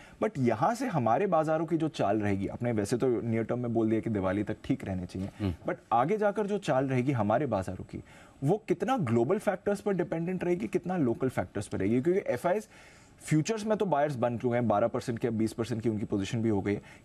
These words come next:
Speaker 1: कैश में अभी भी कम बिकवाली है, but बिकवाली करे जा रहे हैं।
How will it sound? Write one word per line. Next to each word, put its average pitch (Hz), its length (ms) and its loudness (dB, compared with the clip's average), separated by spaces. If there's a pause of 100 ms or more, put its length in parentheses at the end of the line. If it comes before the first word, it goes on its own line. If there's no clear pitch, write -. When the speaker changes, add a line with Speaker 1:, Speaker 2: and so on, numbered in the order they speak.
(100)
Speaker 1:
कैश 214 260 -2
में 262 100 0
अभी 160 300 0
भी 240 200 -2 (640)
कम 254 160 2
बिकवाली 180 360 2
है, 226 60 -2
but 208 80 2
बिकवाली 147 380 0
करे 117 240 0
जा 95 120 -4
रहे 78 140 -10
हैं। - 80 -18